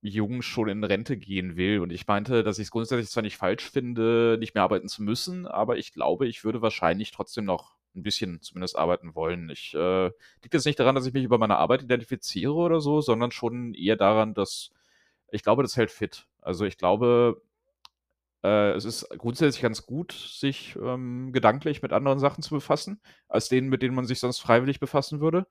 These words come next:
Ähm, und abgesehen davon habe ich ja auch diese ganzen Jahre der Ausbildung irgendwie dafür hinter mich gebracht und würde es ein bisschen verschwendet finden, jetzt dieses Wissen so gar nicht einzusetzen. Ich würde mich wahrscheinlich ein bisschen mehr,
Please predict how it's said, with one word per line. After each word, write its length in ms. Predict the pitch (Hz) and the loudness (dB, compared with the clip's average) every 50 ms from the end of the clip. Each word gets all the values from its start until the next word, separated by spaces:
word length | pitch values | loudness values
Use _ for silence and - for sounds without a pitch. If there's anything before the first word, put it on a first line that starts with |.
| _ - - - - - - - - _ _ _ _ _ _ _ | _ -20 -20 -20 -20 -20 -20 -20 -20 _ _ _ _ _ _ _
Ähm, 520 | - 107 113 117 113 117 113 117 117 110 - _ _ - - _ _ - | 2 4 4 4 4 2 -2 -4 -4 -6 -10 _ _ -20 -20 _ _ 0
und 240 | 95 113 113 110 | 2 2 4 4
abgesehen 340 | 92 98 - 127 113 120 113 | 2 2 2 2 0 2 4
davon 280 | 107 104 104 - 131 120 | 4 4 2 2 2 0
habe 80 | 113 | 0
ich 80 | 117 - | 0 2
ja 80 | 123 110 | 0 0
auch 60 | 110 | 0
diese 200 | 110 104 95 110 | 0 -4 -4 0
ganzen 800 | - 92 95 104 - - 120 113 110 107 107 107 104 - _ _ _ | 0 0 0 -2 -6 -8 -8 -6 -6 -4 -4 -4 -6 -8 _ _ _
Jahre 340 | - 71 76 71 85 110 113 | -4 0 2 2 2 2 2
der 120 | 101 78 | 0 0
Ausbildung 420 | 57 80 95 - - 160 123 107 95 | 0 -2 -4 -4 -4 -2 -2 -2 -2
irgendwie 200 | 78 87 92 82 | -4 -4 -4 -2
dafür 240 | 85 82 - 101 | -4 -4 -4 -4
hinter 160 | 98 95 107 110 | -6 -4 -4 -4
mich 140 | 113 107 | -6 -6
gebracht 300 | - - 104 101 110 - | -6 -2 0 0 0 -2
und 140 | 117 110 90 | -4 -6 -4
würde 120 | 107 101 110 | -2 -2 -2
es 100 | 107 - | -2 -4
ein 40 | |
bisschen 240 | 117 107 - - 107 | -6 -6 -6 -6 -4
verschwendet 480 | - 110 - - 82 80 95 107 113 - | -4 -6 -4 -4 -6 -4 -4 -4 -6 -4
finden, 300 | - 107 98 - - 80 | -4 -4 -4 -4 -6 -6
jetzt 260 | 82 85 - - - | -6 -6 -6 -8 -10
dieses 200 | 95 92 92 - | -8 -8 -6 -6
Wissen 300 | 101 90 - - 117 104 | -6 -6 -6 -6 -8 -6
so 160 | 90 92 90 | -4 -4 -2
gar 180 | 82 - 73 76 | 0 0 0 0
nicht 280 | 95 95 - - - | 0 -4 -6 -8 -8
einzusetzen. 680 | 69 80 87 - - 104 92 90 90 - - - 92 90 | -6 -6 -6 -6 -6 -2 -2 -2 -2 -2 -4 -6 -6 -8
Ich 140 | 85 - | -6 -4
würde 120 | - 160 - | -4 -2 -2
mich 120 | 214 - | 0 2
wahrscheinlich 440 | 190 180 - - 117 117 139 147 - | 2 2 4 4 4 4 2 0 -6
ein 80 | 143 127 | -4 -2
bisschen 360 | 123 117 - - 147 139 131 | -2 -2 0 -2 -2 0 2
mehr, 440 | 123 123 127 127 127 131 131 139 | 4 6 6 8 6 6 4 2